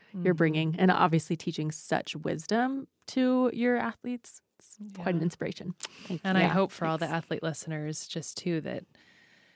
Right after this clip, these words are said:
Speaker 2: kind of to know that this exists, this type of
Speaker 1: Mm-hmm.
Speaker 2: coaching can exist. And I don't know, just what risk maybe, um, you can take in self-advocacy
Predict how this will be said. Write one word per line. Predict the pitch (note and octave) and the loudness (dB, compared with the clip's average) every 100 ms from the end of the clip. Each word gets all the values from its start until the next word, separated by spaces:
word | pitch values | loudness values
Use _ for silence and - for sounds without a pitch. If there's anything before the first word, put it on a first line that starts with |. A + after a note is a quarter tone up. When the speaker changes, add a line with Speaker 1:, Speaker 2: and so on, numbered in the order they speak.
| _ | _
Speaker 2:
kind | - F#3 | -2 2
of | E3 | 4
to | |
know | E3+ D#3+ D#3+ | 4 4 4
that | D#3+ | 2
this | E3+ F3 | 0 -2
exists, | D3 D3 D3+ C#4+ - - | -4 -4 0 -2 -2 -4
this | E3+ | -4
type | - E3 F3+ | 0 4 6
of | |
Speaker 1:
Mm-hmm. | D#3+ D#3+ | 6 6
Speaker 2:
coaching | E3 E3 E3 | 4 2 -2
can | E3 | -2
exist. | D#3+ D3+ D#3 D#3+ A#3 - - - - | -4 -4 -2 -2 -2 -4 -10 -12 -6
And | E3+ D#3 D3 D3+ D3+ - - | -4 -2 -2 -2 -4 -6 -6
I | F#3 G3+ | -4 -4
don't | D#4 | -2
know, | F#4 G#3 | -2 -2
just | F3+ - | -2 -2
what | D#3+ D#3 | 0 0
risk | E3 D#3 - - - | 2 0 -2 -8 -4
maybe, | F#3 E3+ E3+ E3 D#3+ - - - - _ _ | 0 4 4 4 2 -4 -20 -20 -20 _ _
um, | F3 D#3+ D#3 D#3 | 0 2 2 0
you | D#3+ D#3+ | 0 0
can | - D#3+ | 0 -2
take | - D#3+ | -2 -2
in | D#3+ | -4
self-advocacy | - D#3+ - D#3+ E3+ E3+ E3+ - F3 E3+ E3+ | -2 -6 -4 -6 -4 -4 -6 -6 -6 -4 -4